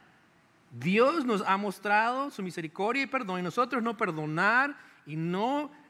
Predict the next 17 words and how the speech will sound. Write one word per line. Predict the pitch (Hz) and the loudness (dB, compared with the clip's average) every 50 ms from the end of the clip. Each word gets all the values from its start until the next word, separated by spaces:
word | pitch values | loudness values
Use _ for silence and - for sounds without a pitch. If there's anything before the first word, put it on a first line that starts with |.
| _ _ | _ _
tener | - 175 165 208 233 262 | -4 0 2 2 2 2
misericordia | 285 254 - 247 214 180 - 202 208 214 214 233 214 | 2 0 -2 -2 -4 -4 -2 -2 0 0 0 0 -2
hacia | - - 180 | -2 0 0
las | 165 151 | 0 -2
personas | - - 143 - - 233 247 240 - | -2 -6 -10 -8 -6 -4 -4 -4 -4
que | - 196 | -4 -6
nos | 185 - 190 | -6 -6 -8
ofenden | 160 - 165 165 160 170 185 165 | -8 -6 -4 -4 -4 -4 -4 -2
es | 180 220 190 - - | 0 0 0 -2 -2
una | 196 202 196 180 180 | -2 -2 0 0 0
injusticia | 175 156 180 160 - - 123 110 - 107 107 113 | 0 -2 -4 -4 -6 -8 -10 -10 -12 -16 -16 -10
y | - 151 | -8 -6
es | 165 151 - | -6 -4 -4
una | 185 185 190 180 | -2 -2 -2 -4
contradicción | - 190 175 - 175 170 170 165 - 147 127 127 | -4 -8 -8 -6 -6 -6 -6 -6 -10 -12 -12 -10
como | - 143 131 127 127 | -10 -12 -10 -10 -10
creyentes. | - - 123 120 120 107 104 113 - - | -10 -10 -10 -10 -10 -10 -14 -16 -20 -20